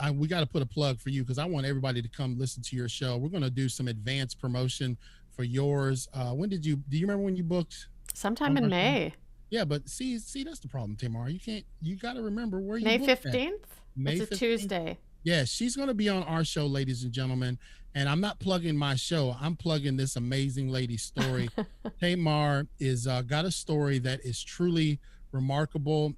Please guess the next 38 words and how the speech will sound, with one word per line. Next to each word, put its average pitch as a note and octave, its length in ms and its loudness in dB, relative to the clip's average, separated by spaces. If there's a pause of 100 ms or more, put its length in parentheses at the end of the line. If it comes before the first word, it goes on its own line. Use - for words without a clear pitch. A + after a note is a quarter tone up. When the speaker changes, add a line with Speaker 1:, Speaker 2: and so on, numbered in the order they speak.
(100)
Speaker 1:
And, C3+ 300 0
uh, C3 200 -2
I'm C3+ 140 0
looking E3+ 240 -2
on D3 100 0
my C3+ 100 0
calendar C#3 460 -2
now. C3 220 0
She's G3+ 280 -2
on D3 340 2
May E3+ 500 2
the C#3+ 140 0
eleventh. B2+ 720 2
Speaker 2:
Oh, F#3+ 160 6
eleventh, E3 360 2
Speaker 1:
Uh, C#3 100 2
Speaker 2:
yeah. B2+ 200 -2
Speaker 1:
so C#3+ 340 0 (180)
our D3 180 -2
show F#3+ 380 0
is, C3 180 0 (120)
is C3 220 0
live D#3+ 460 0
as C3 240 -2
well D3+ 360 2
as, C3+ 480 -2
uh, C3+ 140 -6
on C3+ 140 -2
podcast. C3 640 -2
And D3 100 -4
I D3+ 80 0
want G3 280 -2
everybody C3+ 640 0 (300)
to C3+ 100 -2
share D#3 480 0
about C3 420 -2
Tamar's B2+ 480 -2
story. B2 560 -2